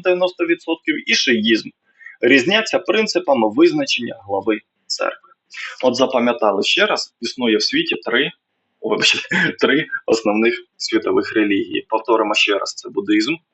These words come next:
запам'ятайте, християнство та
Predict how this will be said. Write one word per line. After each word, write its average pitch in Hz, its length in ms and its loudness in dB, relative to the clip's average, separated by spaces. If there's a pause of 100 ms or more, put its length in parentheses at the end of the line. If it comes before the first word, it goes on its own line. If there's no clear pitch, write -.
(100)
запам'ятайте, 165 800 -4 (340)
християнство 110 1040 -2 (2000)
та 104 380 2